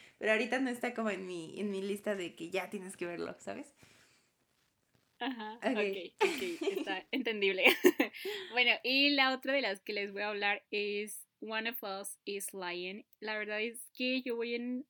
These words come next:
Speaker 2: los primeros episodios, pero se me antojó verla porque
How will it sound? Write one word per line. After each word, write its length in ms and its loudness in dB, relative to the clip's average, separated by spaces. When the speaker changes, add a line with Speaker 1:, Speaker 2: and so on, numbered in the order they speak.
Speaker 2:
los 200 -12
primeros 460 -10
episodios, 600 -12
pero 300 4
se 80 -6
me 80 -6
antojó 280 -6
verla 300 -2
porque 540 -4